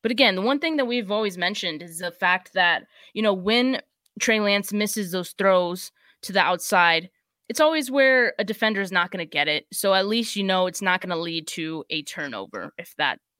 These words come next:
gives you guys any, um, <laughs> you know, any, any boost of confidence there in him. So in the second series, School, Justin School was in for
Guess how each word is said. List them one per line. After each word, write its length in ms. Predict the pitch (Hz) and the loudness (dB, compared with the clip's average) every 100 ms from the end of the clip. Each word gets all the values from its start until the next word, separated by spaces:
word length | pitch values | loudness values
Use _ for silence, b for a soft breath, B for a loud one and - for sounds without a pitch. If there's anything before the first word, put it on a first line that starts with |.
| 104 _ _ | -20 _ _
gives 200 | 160 156 | -6 -6
you 60 | |
guys 340 | 135 143 139 - | -6 -4 -4 -6
any, 400 | 135 131 127 - B B B _ | -6 -6 -8 -12 B B B _
um, 360 | 143 131 127 - B 175 B _ _ _ | -12 -10 -12 -16 B -20 B _ _ _
<laughs> 680 | _ - _ _ _ _ | _ -20 _ _ _ _
you 80 | 143 | -10
know, 80 | 135 | -6
any, 380 | 180 170 156 - | -2 -2 -4 -8
any 180 | - 165 | -6 -6
boost 280 | 151 160 - | -4 -8 -8
of 120 | - | -12
confidence 600 | - 165 151 - 123 110 | -6 -4 -4 -6 -10 -8
there 260 | - 127 110 | -6 -4 -4
in 180 | - - | -6 -10
him. 300 | 185 - - _ _ _ _ _ _ _ _ _ _ - B B B | -8 -10 -12 _ _ _ _ _ _ _ _ _ _ -18 B B B
So 400 | - 269 247 - | 4 6 6 4
in 100 | 262 | 2
the 80 | 262 | 2
second 360 | 285 294 294 | 0 0 0
series, 720 | 254 - 269 269 269 269 247 - - _ _ | -2 -2 0 2 0 -2 -4 -10 -14 _ _
School, 880 | - - - - 254 247 240 240 226 - _ | -12 -12 -10 -4 0 2 4 2 -2 -14 _
Justin 260 | 226 214 220 | -6 -4 -6
School 320 | - 226 226 | -4 -2 -2
was 240 | 208 190 - | -2 -8 -8
in 320 | 202 214 214 - | -2 0 0 -4
for 600 | - - 202 202 202 202 | -12 -4 0 2 2 2